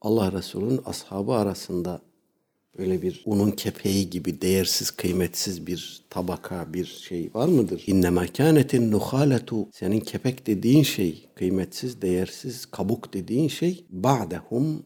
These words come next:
Sahabeden sonra gelenler arasında olur. "Ve fî gayrihim." Sahabeden başkasında olur. Böyle demekle o da ona, e, haddini bildirmiş oluyor. Yani sahabenin tamamını tebriye ettikten sonra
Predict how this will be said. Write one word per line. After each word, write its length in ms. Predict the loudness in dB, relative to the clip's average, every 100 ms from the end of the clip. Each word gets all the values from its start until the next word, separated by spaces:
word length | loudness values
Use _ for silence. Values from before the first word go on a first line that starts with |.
| _ -16
Sahabeden 720 | -12 -8 -6 -2 0 0 -2
sonra 760 | -4 -4 0 2 2 0 -2 -8 _ _ _ _ _ -6
gelenler 640 | -2 0 0 -2 -2 -4 -8
arasında 600 | -12 -10 -10 -8 -6 0
olur. 400 | 2 2 -2 -10 _ _ _ _ _
"Ve 80 | -4
fî 220 | -4 -2
gayrihim." 640 | 0 4 4 2 -2 -4 -6
Sahabeden 720 | -8 -6 -2 -2 0 0 0
başkasında 720 | -2 -4 -8 -4 -2 0 -2
olur. 180 | -4 -6 4
Böyle 260 | 8 8
demekle 420 | 8 8 6 4 6
o 180 | 6
da 100 | 8
ona, 320 | 8 8 4 0 -8 _ _ -2
e, 60 | 4 6 8 8 6 6 4 2 0
haddini 480 | 0 2 6 6 8
bildirmiş 500 | 8 8 8 6 4
oluyor. 320 | 2 2 -2
Yani 300 | -4 -6 -8
sahabenin 600 | -8 -4 0 2 4 4
tamamını 600 | 2 4 6 6 4 2
tebriye 580 | 0 -6 -4 0 2 2
ettikten 520 | 0 -6 -14 -4 -2
sonra 460 | -2 -4 0 0